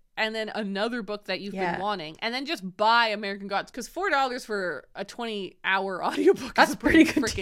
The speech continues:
Speaker 2: good
Speaker 1: freaking
Speaker 2: deal.
Speaker 1: good deal. I don't
Speaker 2: Yeah.
Speaker 1: know if that deal's gonna last, though, so I don't know. Um, either way, use our code. <laughs> I
Speaker 2: Yeah.
Speaker 1: think we might get audiobook credits for it or something.
Speaker 2: Yeah, I
Speaker 1: I
Speaker 2: don't
Speaker 1: should
Speaker 2: know.
Speaker 1: really look into that, 'cause what if we have all these credits we don't know
Speaker 2: <gasps>
Speaker 1: about?
Speaker 2: That would be
Speaker 1: That'd be
Speaker 2: useful.
Speaker 1: great.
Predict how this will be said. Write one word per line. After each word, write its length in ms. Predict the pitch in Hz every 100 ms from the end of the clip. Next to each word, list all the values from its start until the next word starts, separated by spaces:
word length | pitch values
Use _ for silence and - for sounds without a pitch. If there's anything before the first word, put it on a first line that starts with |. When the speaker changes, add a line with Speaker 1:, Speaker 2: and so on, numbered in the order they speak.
| 269
Speaker 2:
good 20 |
Speaker 1:
freaking 60 | -
Speaker 2:
deal. 80 | -
Speaker 1:
good 320 | 214 190 180
deal. 260 | 202 190 165
I 140 | 262
don't 120 | 370 392
Speaker 2:
Yeah. 60 |
Speaker 1:
know 80 | 359
if 60 | 320
that 180 | 262 214
deal's 240 | 240 233
gonna 200 | 226 202
last, 520 | 185 202 196 190 -
though, 200 | 180 165
so 440 | 185 196 180 175 - _ _ -
I 60 | 185
don't 100 | 175
know. 220 | 131 170 _ _ _
Um, 320 | 185 175 165
either 220 | 160 214 196
way, 220 | 170 156 -
use 160 | 220
our 100 | 214
code. 360 | 185 180 180 180 - - -
<laughs> 400 | 311 - - -
I 60 | 233
Speaker 2:
Yeah. 80 | 208
Speaker 1:
think 100 | -
we 220 | 622 480
might 160 | 285 269
get 180 | 247 -
audiobook 420 | 208 240 196 190
credits 340 | - 175 156 -
for 200 | 170 160
it 60 | 151
or 40 |
something. 400 | - - - - - -
Speaker 2:
Yeah, 100 | 269
I 40 |
Speaker 1:
I 100 | -
Speaker 2:
don't 80 | -
Speaker 1:
should 100 | 254
Speaker 2:
know. 40 | 440
Speaker 1:
really 160 | 415 349
look 180 | 277
into 200 | 220 233
that, 200 | 180 139
'cause 160 | - 196
what 140 | 196 247
if 120 | -
we 100 | 294
have 140 | 254
all 140 | 214 208
these 140 | 180
credits 340 | - 269 226 330
we 140 | 427
don't 160 | 415 349
know 140 | 285
Speaker 2:
<gasps> 60 | -
Speaker 1:
about? 180 | - - _
Speaker 2:
That 140 | 220 254
would 100 | 269
be 100 | 214
Speaker 1:
That'd 220 | 185 202
be 60 | 190
Speaker 2:
useful. 200 | 226 -
Speaker 1:
great. 140 | -